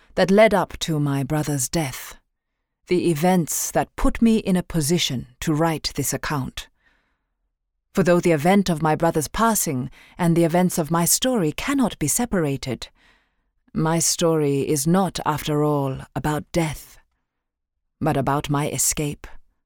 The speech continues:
and Lucia's, about my mother's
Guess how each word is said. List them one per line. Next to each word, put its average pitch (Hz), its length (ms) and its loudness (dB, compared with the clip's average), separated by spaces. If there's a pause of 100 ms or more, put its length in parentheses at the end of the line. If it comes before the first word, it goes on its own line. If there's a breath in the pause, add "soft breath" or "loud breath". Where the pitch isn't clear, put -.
(100)
and 160 180 0
Lucia's, 147 720 -2 (720)
about 170 240 4
my 185 140 6
mother's 180 600 2